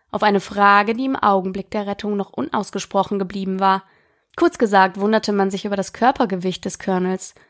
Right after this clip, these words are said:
das um fünf Pfund über dem Gewicht in den amtlichen Unterlagen der Luftwaffe lag, und dieses Gewicht war erst einen Tag vor dem Flug neu bestimmt worden.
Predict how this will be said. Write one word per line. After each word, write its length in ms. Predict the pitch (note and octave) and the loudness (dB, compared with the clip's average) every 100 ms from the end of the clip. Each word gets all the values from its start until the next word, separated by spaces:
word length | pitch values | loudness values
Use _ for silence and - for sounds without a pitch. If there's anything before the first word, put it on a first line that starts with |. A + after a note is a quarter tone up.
| _ _ | _ _
das 160 | - G3 | -4 -2
um 120 | F#3+ | -2
fünf 460 | - - C4+ D#4+ - | -2 0 4 4 0
Pfund 720 | - G#3+ G3 B3 - - _ _ _ | -6 0 0 0 -4 -10 _ _ _
über 280 | D4+ E4 G3+ | 2 4 4
dem 220 | F3 F3 | 2 0
Gewicht 520 | F3 F3 G3+ - - - _ _ | 0 0 -2 -4 -14 -20 _ _
in 120 | G3 | -2
den 140 | F#3 | 0
amtlichen 460 | - G3+ - A#3 A#3 | 2 0 -2 -4 -2
Unterlagen 600 | G#3 F#3+ G#3 G3 G3+ G#3+ | -2 -2 0 2 2 2
der 100 | A3 | 2
Luftwaffe 520 | G#3+ G3+ - F#3 - | 2 -2 -2 -2 0
lag, 340 | F#3+ F#3+ G#3 - _ - | 0 2 0 -4 _ -4
und 140 | G3 | 0
dieses 260 | G#3+ F#3+ - | 2 2 0
Gewicht 540 | G3 F#3 B3 - - | 0 2 0 0 -2
war 120 | F#3+ | 0
erst 400 | - F3+ F#3 - | 2 2 0 -2
einen 240 | - G#3 B3 | 0 2 2
Tag 380 | - G#3 F#3+ - | 2 2 2 0
vor 160 | G3+ | -2
dem 160 | F#3 F#3 | 0 -2
Flug 260 | - F3+ | -4 -6
neu 200 | G3 F#3 | -4 -4
bestimmt 420 | F3 E3+ - A#3 A3 | -4 -4 -2 -2 -2
worden. 540 | F3+ F3 F3 F3+ _ | -2 -2 -4 -8 _